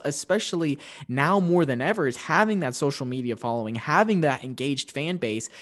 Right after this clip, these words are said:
being able to push more discs, more tournaments, more tournament directors, more growth of disc golf is good, which I think is how Kona was able to get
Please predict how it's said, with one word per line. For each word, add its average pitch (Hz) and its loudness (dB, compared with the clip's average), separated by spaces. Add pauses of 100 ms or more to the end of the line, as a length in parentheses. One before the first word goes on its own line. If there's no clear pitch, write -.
(200)
being 190 4
able 196 2
to 143 2
push 185 2
more 156 2
discs, 156 0
more 143 0
tournaments, 156 -2
more 143 0
tournament 139 -4
directors, 156 0
more 147 2 (320)
growth 160 6
of 139 2
disc 240 2
golf 98 -8 (100)
is 165 0
good, 180 2
which 131 -4
I 147 4
think 202 0
is 151 0
how 143 -2
Kona 160 -2
was 135 0
able 135 -2
to 120 -4
get 190 0